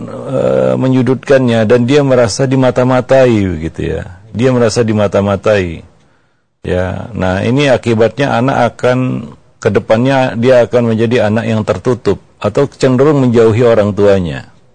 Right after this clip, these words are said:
Karena dia, eh, merasa dimata-matai ya. Nah, jadi i-, i-, apa ya, eh, hilangkan, ya, buang, singkirkan kesan bahwa kita itu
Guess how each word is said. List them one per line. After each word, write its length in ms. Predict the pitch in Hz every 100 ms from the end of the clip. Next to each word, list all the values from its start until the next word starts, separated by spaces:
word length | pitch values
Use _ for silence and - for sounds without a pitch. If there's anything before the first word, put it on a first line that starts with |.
| _ _ _ _ - 107
Karena 240 | 117 120
dia, 480 | 104 113 120 120 113
eh, 580 | - - - 104 104 101
merasa 400 | 101 104 95 120
dimata-matai 800 | 101 92 90 90 90 92 110 107 92 80 90
ya. 160 | 90 - _ 82
Nah, 320 | 80 78 76
jadi 240 | 104 135
i-, 340 | 143 113 120 117
i-, 300 | 117 113 101 104 95 98 110
apa 200 | - 117 101
ya, 100 | 123 131
eh, 320 | - 117 113 110
hilangkan, 880 | 120 127 139 139 123 135 110 92 - - - _ _ _ _
ya, 240 | 110 101 92
buang, 640 | 92 143 131 98 78 - - - -
singkirkan 640 | - 113 107 147 - 123 120
kesan 400 | 104 - 139 135
bahwa 320 | 113 117 120
kita 320 | 113 - 113
itu 560 | 110 - 143 151 139